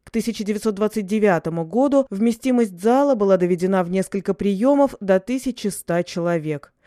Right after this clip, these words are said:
Наконец, на месте двора старого дома построили новый большой зрительный зал. Фасад театра был оформлен в традициях конструктивизма.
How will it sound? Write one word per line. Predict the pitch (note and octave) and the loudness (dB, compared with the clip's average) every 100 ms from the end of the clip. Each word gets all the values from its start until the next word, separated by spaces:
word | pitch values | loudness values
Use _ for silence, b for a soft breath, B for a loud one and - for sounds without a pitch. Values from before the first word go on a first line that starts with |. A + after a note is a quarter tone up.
| B B | B B
Наконец, | G3+ A3+ B3+ D#4 | -2 2 2 0
на | C4+ B3+ | -2 0
месте | B3+ B3+ B3+ | 0 0 -2
двора | G#3 A3+ A3+ F#3 | 0 2 2 0
старого | - F3 F3 F#3 | 0 -2 0 0
дома | F3+ B3 D4 C#4 | 2 4 4 2
построили | G#3+ G3+ - B3+ C4 A3+ | 0 0 0 2 4 2
новый | G3+ G#3+ B3+ B3+ | 2 2 2 0
большой | G#3 F3 E3 - G#3 A3 | 0 0 -2 -2 -2 0
зрительный | D#3+ E3 - E3 E3+ F3 | -4 -8 -6 -4 -2 -2
зал. | D#3+ D3+ C#3+ - B B B | -2 -4 -6 -10 B B B
Фасад | G#3 G3+ - D4 D4+ | -2 0 2 0 2
театра | D4+ C#4 C4+ A#3 | 0 2 0 0
был | F#3+ | 2
оформлен | F#3 F3 A#3+ C4+ C4 A#3 | 0 0 0 2 0 -4
в | |
традициях | - F3+ F#3+ - F#3+ D#3+ | -4 -4 -4 -4 -6 -6
конструктивизма. | D#3+ - D#3+ - E3 D#3 D#3 C#3+ D3 | -10 -10 -14 -10 -8 -4 -6 -6 -8